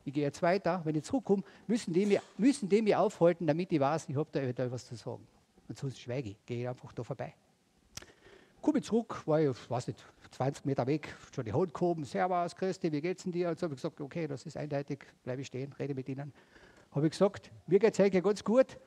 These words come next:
aber ich muss euch was gestehen.“ Hab sie gesagt, „Was musst du denn gestehen?“ Sag ich, „Ich hab gelauscht. Ihr habt da ein so interessantes Thema geredet, über den Sinn des Lebens. Da würde ich gerne ein bisschen weiterreden.“ Haben sie gesagt, „Ja, wir haben eh viele Fragen und das interessiert uns eh.“ Hab ich gesagt, „Ja, reden wir über das.“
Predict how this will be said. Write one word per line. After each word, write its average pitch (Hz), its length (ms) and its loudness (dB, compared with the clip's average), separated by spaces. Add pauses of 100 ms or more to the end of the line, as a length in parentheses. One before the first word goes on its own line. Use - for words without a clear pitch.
(460)
aber 143 180 2
ich 160 80 6
muss 180 200 6
euch 175 120 6
was 165 160 4
gestehen.“ 170 380 2
Hab 117 100 -10
sie - 60 -18
gesagt, 143 200 0
„Was 131 140 -2
musst 165 200 0
du 156 40 -10
denn 131 60 -2
gestehen?“ 135 240 0
Sag 139 160 -2
ich, - 80 -10
„Ich - 160 -6
hab 127 160 -6
gelauscht. 110 500 -6 (400)
Ihr 117 160 -4
habt - 300 -6
da 139 60 0
ein 113 180 -8
so - 220 -4
interessantes 143 640 -4
Thema 143 240 -2
geredet, 143 460 -6
über 117 160 -8
den 107 60 -6
Sinn 175 200 -4
des 135 160 -6
Lebens. 139 440 -6 (1000)
Da 127 140 0
würde 156 180 0
ich 131 40 -2
gerne 143 160 0
ein 113 60 -8
bisschen 120 220 -6
weiterreden.“ 101 440 -6 (120)
Haben - 80 -20
sie - 80 -18
gesagt, 104 180 -8
„Ja, 196 260 6
wir 151 100 2
haben 175 120 2
eh 233 160 4
viele 254 200 4
Fragen 170 380 2
und 139 160 -2
das 151 140 -2
interessiert 165 460 -4
uns 160 140 -2
eh.“ 240 80 0
Hab 180 80 0
ich 127 60 -2
gesagt, - 240 -8
„Ja, 160 220 0 (480)
reden 156 180 2
wir 113 80 -2
über 104 140 -6
das.“ 110 280 -12